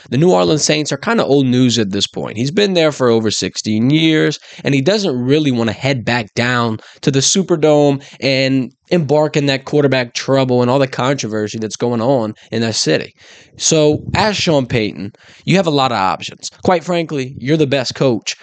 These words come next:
that has hit the free agent market in N F L history. You got a lot of teams to choose from, whether it be the Cardinals, whether it be the Broncos,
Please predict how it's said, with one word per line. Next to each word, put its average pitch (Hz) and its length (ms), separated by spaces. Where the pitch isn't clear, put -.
that 127 160
has 120 120
hit 170 200
the 123 40
free 123 240
agent 107 240
market 131 440
in 151 120
N 127 100
F 123 120
L 131 120
history. 156 500
You 131 80
got 143 120
a 135 40
lot 156 200
of 180 80
teams 139 260
to - 80
choose 92 300
from, 92 280
whether 123 280
it 117 60
be 120 60
the 117 100
Cardinals, 117 680
whether 120 260
it 117 60
be 123 80
the 120 80
Broncos, 127 640